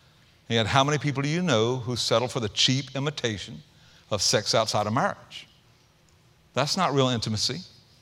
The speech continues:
That's not the real thing. And the truth is, if you're playing that game right now, it's probably gonna rob you, uh, uh, you know, this stronghold, everybody with this stronghold, it may be robbed of the opportunity of ever having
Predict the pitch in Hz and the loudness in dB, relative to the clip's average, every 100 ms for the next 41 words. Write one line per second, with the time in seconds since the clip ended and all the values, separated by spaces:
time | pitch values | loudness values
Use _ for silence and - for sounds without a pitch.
0 | _ - 135 - 196 156 135 123 110 107 | _ -2 0 2 2 2 2 2 2 -2
1 | 151 190 - - - - _ - 120 113 | -2 -8 -18 -20 -20 -20 _ -6 -4 -2
2 | 180 208 147 135 123 160 - 170 156 160 | -2 0 0 -2 -2 -2 4 4 6 4
3 | 151 160 180 190 135 127 156 156 - 151 | 4 6 6 6 2 0 2 0 6 6
4 | 160 147 123 120 151 196 226 151 117 95 | 6 6 6 8 10 12 10 8 2 0
5 | 92 - - - - - 156 - 139 135 | -2 -8 -14 -20 -16 4 6 6 0 -4
6 | 143 151 151 117 175 - - - - 220 | 0 4 4 6 8 8 6 2 4 10
7 | 226 233 165 113 87 - - 139 160 185 | 12 12 8 2 0 -4 0 4 6 8
8 | 196 202 165 208 - 233 220 196 123 107 | 8 8 6 6 6 10 10 10 8 2
9 | 101 131 - - - 139 170 185 185 196 | 0 -4 -10 -16 -4 4 6 8 6 2
10 | 151 127 170 202 160 156 165 - 147 139 | 2 8 10 12 12 10 8 4 6 6
11 | 151 180 175 180 175 185 156 135 180 190 | 8 6 6 2 2 4 4 8 8 8
12 | 156 226 285 214 | 6 6 6 4